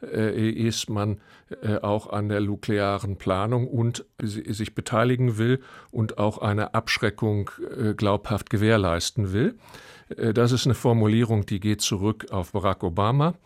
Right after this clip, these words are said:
äh, und, äh, versucht, das, äh, Ziel Global Zero, das sich ebenfalls im Koalitionsvertrag findet, also die Abschaffung aller, äh, äh, Nuklearwaffen, zu verbinden mit der gegenwärtigen Realität,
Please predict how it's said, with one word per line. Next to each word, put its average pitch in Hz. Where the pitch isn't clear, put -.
äh, 107
und, 110
äh, 110
versucht, 104
das, -
äh, 110
Ziel 135
Global 104
Zero, 101
das 95
sich -
ebenfalls 104
im 101
Koalitionsvertrag 92
findet, 131
also 85
die 82
Abschaffung 87
aller, 113
äh, 92
äh, 98
Nuklearwaffen, 98
zu -
verbinden 120
mit 110
der 101
gegenwärtigen 113
Realität, 101